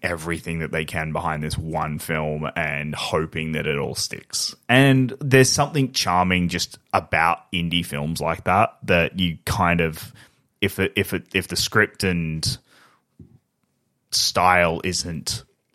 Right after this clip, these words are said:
absolutely ad-, abhorrent, I kinda like those kind of movies where you just kinda, like, go, "Okay, I can, I can see where it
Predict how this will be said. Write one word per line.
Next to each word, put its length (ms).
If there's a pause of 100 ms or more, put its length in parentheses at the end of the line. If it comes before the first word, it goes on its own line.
(880)
absolutely 600
ad-, 80 (240)
abhorrent, 800 (840)
I 120
kinda 320
like 280
those 160
kind 220
of 60
movies 340
where 100
you 140
just 240
kinda, 280
like, 240
go, 60
"Okay, 540
I 140
can, 240
I 100
can 220
see 760
where 800
it 140